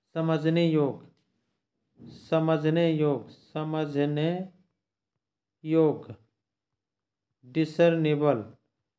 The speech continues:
डी ई एस सी ई आर आई, सॉरी, डी ई एस सी ई आर एन आई बी एल ई, निबल, निबल पढ़िएगा,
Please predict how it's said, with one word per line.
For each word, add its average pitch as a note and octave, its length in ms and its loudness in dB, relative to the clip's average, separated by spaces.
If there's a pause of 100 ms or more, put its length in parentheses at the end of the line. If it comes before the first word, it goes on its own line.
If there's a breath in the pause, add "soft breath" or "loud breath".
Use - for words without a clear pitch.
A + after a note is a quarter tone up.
(140)
डी D3 160 -4 (140)
ई E3+ 160 0
एस D#3 300 0
सी E3+ 120 -2 (160)
ई D#3 140 2
आर D#3 480 2
आई, D3+ 360 -2 (500)
सॉरी, D3+ 440 0
डी C#3 200 -2 (120)
ई E3 180 2
एस D3+ 260 2
सी E3 140 -4 (140)
ई D3 140 2
आर D3+ 460 4
एन D#3 200 0
आई C#3+ 320 2 (1500)
बी D#3+ 300 2
एल D#3 220 8
ई, A#2+ 180 -2 (320)
निबल, D3 540 0 (1200)
निबल D#3 460 0
पढ़िएगा, D3+ 680 2